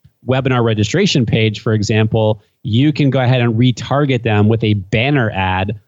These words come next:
around the internet for your webinar registration. So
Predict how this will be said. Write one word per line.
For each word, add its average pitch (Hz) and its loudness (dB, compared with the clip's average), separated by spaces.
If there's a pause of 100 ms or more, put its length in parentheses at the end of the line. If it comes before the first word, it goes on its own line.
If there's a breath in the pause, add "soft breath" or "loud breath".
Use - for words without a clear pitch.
(140)
around 120 0
the 107 4
internet 98 -2 (440)
for 120 0
your 104 0
webinar 107 2
registration. - -4 (380)
So 127 0